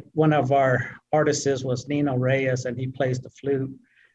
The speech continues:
you know, so we're looking at, okay, we got one guy playing the flute, and all of a sudden the next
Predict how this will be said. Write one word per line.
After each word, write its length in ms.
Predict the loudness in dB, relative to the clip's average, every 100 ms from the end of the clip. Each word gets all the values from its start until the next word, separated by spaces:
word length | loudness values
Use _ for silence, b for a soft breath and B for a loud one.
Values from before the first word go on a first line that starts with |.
| _
you 120 | 0
know, 180 | 2 2
so 200 | 2 2
we're 120 | 2 4
looking 360 | 2 2 2
at, 220 | 2 2
okay, 500 | 0 0 0 2 2
we 140 | 2 2
got 340 | 2 2 2
one 280 | 2 2 2
guy 160 | 2 -2
playing 320 | -2 0 0
the 80 | 0
flute, 400 | -2 2 4 4
and 100 | 2
all 120 | 0
of 60 | 0
a 20 |
sudden 220 | 0 -2
the 80 | -2
next 280 | -2 -4